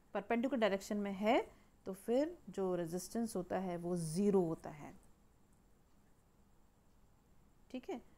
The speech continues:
जो, मतलब, जो stimulus होता है, वो ज़ीरो होता है। जो stimulus है, वो greatest कब होता है? जब canal का orientation field की direction में होता है। और zero stimulus कब होता है? जब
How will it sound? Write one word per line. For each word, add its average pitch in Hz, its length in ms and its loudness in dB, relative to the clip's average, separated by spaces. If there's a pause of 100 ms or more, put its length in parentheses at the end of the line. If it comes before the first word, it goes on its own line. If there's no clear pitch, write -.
(120)
जो, 202 180 -2
मतलब, 185 360 -2
जो 190 140 0
stimulus 240 560 6
होता 190 200 2
है, 180 200 2
वो 196 360 2 (500)
ज़ीरो 185 340 -2
होता 151 220 -14
है। - 220 -20 (1400)
जो 202 60 -6
stimulus 233 600 0
है, 185 200 4
वो 196 140 -2
greatest 190 440 0
कब 240 160 0
होता 190 220 0
है? 185 240 0
जब 214 220 -4
canal 180 340 -4
का 208 140 -6
orientation 175 720 -4
field 196 320 -2
की 214 100 -2
direction 170 420 -2
में 180 140 -6
होता 190 220 -4
है। 240 180 -4 (480)
और 233 140 4
zero 220 640 4 (640)
stimulus 226 520 -2
कब 180 160 0
होता 190 160 -2
है? 262 280 0 (380)
जब 285 240 0